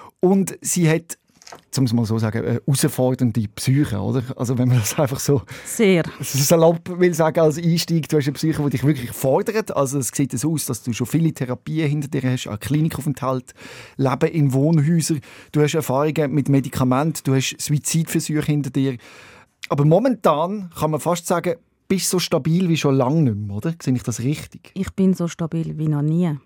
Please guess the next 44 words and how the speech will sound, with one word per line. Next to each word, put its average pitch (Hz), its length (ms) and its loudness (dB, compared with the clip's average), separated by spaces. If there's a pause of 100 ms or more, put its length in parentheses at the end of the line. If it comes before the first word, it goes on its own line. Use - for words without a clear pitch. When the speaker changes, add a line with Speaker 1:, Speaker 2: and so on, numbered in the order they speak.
Speaker 1:
So - 120 -10
stabil 127 600 0
wie 127 160 2
noch 127 120 2
nie. 123 320 4
Und 117 140 -2
wir 131 140 2
wollen 131 100 2
natürlich 120 400 -4
genau 113 320 -2
wissen, 127 240 -6 (120)
was 120 280 -4
ist - 140 -10
da - 40 -8
passiert? - 520 -12 (320)
Wie 139 120 0
tief 160 280 0
ist - 120 -8
die 139 60 -4
Krise - 320 -6
gewesen? 127 220 -6
Wie 160 160 2
hat 170 180 -2
sie 143 80 -2
es - 140 -4
geschafft, - 640 -4
jetzt - 500 -2 (140)
so 143 400 2 (240)
da 143 240 2
zu - 140 -4
sitzen 139 220 -2
und 123 120 -2
zu - 40 -4
sagen, 123 180 -4
ich - 120 -8
bin 123 120 -4
so 113 120 -8
stabil 120 440 -4
wie 113 80 -2
noch 113 140 0
nie? 135 200 4 (680)
Ich 139 100 -10
glaube, 143 240 -2
ein 156 240 0